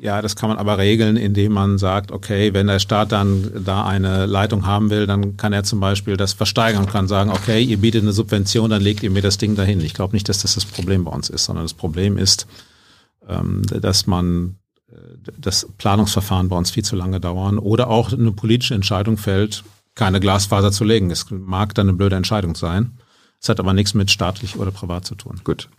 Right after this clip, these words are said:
Speaker 1: würde ich behaupten.
Speaker 2: Thema Energiewende. Schaffen wir das mit privater Initiative? Also,
Speaker 1: Ich glaub, das
Speaker 2: also
Speaker 1: ist kom-, das, ich glaub, das ist unumstritten, dass private Initiative da ganz wichtig ist und dass es sonst völlig aussichtslos ist.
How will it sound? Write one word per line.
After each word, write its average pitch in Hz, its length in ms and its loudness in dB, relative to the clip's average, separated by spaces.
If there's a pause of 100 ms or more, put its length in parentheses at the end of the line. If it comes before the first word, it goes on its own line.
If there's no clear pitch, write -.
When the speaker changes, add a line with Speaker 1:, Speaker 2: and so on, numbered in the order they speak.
(100)
Speaker 1:
würde - 120 -20
ich - 100 -16
behaupten. - 260 -14
Speaker 2:
Thema - 220 2
Energiewende. 104 580 6
Schaffen 117 240 4
wir 113 60 6
das 104 320 0 (880)
mit 104 140 -10
privater 85 540 -2
Initiative? - 580 -12 (3000)
Also, 92 120 0
Speaker 1:
Ich 92 40 2
glaub, 123 180 4
das 127 140 4
Speaker 2:
also 107 120 2
Speaker 1:
ist - 60 0
kom-, 135 160 2
das, 131 180 4
ich 156 80 2
glaub, 135 160 2
das 127 140 2
ist 123 100 2
unumstritten, 120 680 0
dass 90 220 -2
private 98 480 0 (100)
Initiative 98 640 -2
da 92 100 0
ganz 92 220 -2
wichtig 113 340 -2
ist 95 180 -4
und 95 140 -2
dass 95 160 -4
es 90 80 -4
sonst 90 200 -2
völlig 104 280 -2
aussichtslos 95 640 -2
ist. - 340 -2